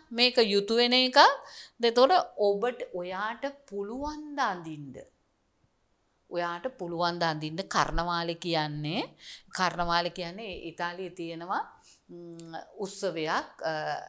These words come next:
ඒ කියන්නේ පාස්කු කාලේ පටන් ගන්න දවසට ඉස්සරින් දවසේ, අ, ඒක ලොකු උත්සවයක්.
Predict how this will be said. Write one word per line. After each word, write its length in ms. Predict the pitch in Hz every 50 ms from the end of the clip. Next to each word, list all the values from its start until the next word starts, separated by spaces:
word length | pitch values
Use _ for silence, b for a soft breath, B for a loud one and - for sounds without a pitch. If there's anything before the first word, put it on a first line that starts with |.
| - _ _ _
ඒ 220 | - 185 185 185
කියන්නේ 840 | 185 185 175 180 180 170 160 156 156 151 156 156 160 196 269 415 466 - _ _ b b b b b b _
පාස්කු 440 | - - 202 214 226 - - - 247
කාලේ 360 | - - 202 202 190 190 233
පටන් 420 | 233 - 196 170 - 180 196 202 196
ගන්න 320 | 208 202 202 208 208 190
දවසට 380 | 190 170 170 170 165 - 202 240
ඉස්සරින් 500 | 269 240 196 - - 202 202 202 196 190
දවසේ, 440 | 185 175 175 175 170 - 240 302 523 554 - b b b b b b b
අ, 100 | 196 180 175 170 170 170 120 87 - - - - - _ _ _ -
ඒක 420 | 202 208 220 220 220 220 - - 247 247 247 240 226 214 202 190 185 - -
ලොකු 380 | - 190 196 190 - - 254 233
උත්සවයක්. 580 | 196 - - - 214 196 202 214 233 220 -